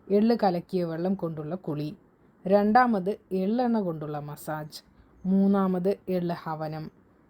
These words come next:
നാലാമത്തെ എള്ള് വെള്ളം. അഞ്ചാമത്തെ എള്ള് ദാനം ചെയ്യണം. ആറാമത്തേത് അവസാനത്തേതുമായി എള്ള് കൊണ്ടുള്ള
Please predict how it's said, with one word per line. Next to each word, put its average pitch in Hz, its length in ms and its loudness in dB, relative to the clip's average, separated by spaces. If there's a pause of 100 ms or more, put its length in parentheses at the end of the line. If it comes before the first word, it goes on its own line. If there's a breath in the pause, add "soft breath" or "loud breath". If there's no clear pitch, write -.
നാലാമത്തെ 220 760 2 (320)
എള്ള് 202 300 4
വെള്ളം. 151 380 -2 (580)
അഞ്ചാമത്തെ 185 760 2 (200)
എള്ള് 175 340 -4
ദാനം 165 380 -2
ചെയ്യണം. 143 420 -6 (260)
ആറാമത്തേത് 190 800 0 (480 soft breath)
അവസാനത്തേതുമായി 185 1120 0 (280)
എള്ള് 196 280 2
കൊണ്ടുള്ള 165 440 -2